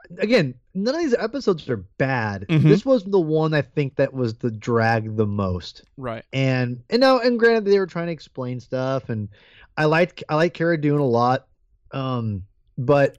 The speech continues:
Speaker 1: it's never really, it is, is, again, looking at all of them, it's my least favorite. But again, it's, like, my least favorite, which is not s-, it's saying that it's my least favorite of something I love. It's,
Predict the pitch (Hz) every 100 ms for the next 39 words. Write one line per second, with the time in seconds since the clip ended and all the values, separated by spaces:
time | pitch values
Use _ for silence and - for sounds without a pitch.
0 | - 156 143 - 156 160 175 147 139 135
1 | 131 120 113 - _ _ _ _ _ _
2 | - - 190 175 160 - 190 170 180 160
3 | 127 123 _ _ 165 170 170 196 175 143
4 | 156 170 190 190 185 180 160 139 143 -
5 | 131 127 143 160 147 160 143 143 131 151
6 | 139 131 123 117 - 120 113 117 104 -
7 | _ _ 131 117 117 120 117 - - 139
8 | - 147 - 147 143 123 117 110 107 107
9 | 110 107 _ - 123 117 120 - 131 117
10 | 113 101 110 107 107 98 101 110 101 92
11 | 95